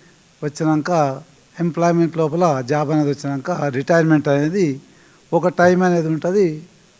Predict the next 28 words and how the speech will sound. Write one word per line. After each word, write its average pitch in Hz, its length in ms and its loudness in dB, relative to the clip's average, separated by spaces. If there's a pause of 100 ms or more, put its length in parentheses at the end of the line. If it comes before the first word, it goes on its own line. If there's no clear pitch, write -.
(120)
డిసైడ్ 143 300 0
చేస్తుంటది, 147 420 -2
ఇది 147 120 -6
సహజం. 131 420 -2 (420)
కాకపోతే 185 840 6 (380)
ఇప్పుడున్న 233 560 4
సిస్టంలో 190 520 2
మాత్రం 180 480 2 (340)
రిటైర్మెంట్ 226 680 6
అనే 208 260 2
పదం 196 360 4
అనడం 170 280 4
కంటే 156 440 -4 (340)
ఫ్రీ 220 240 2
బర్డ్స్ 196 380 2
అనడం 170 300 2
బెటర్. 131 260 -2 (400)
Because 196 380 4 (760)
సర్వీస్లో 220 500 2
ఉన్నోళ్ళకున్నంత 208 880 2
టెన్షన్లు 175 720 0
రిటైర్డ్ 165 340 0
అయినాక 165 280 0
మనకు 135 280 -2
ఉండవు. 123 560 -10
ఎగ్జిస్టింగ్ 202 460 0
సిస్టమ్ 196 420 2
లోపల 190 440 4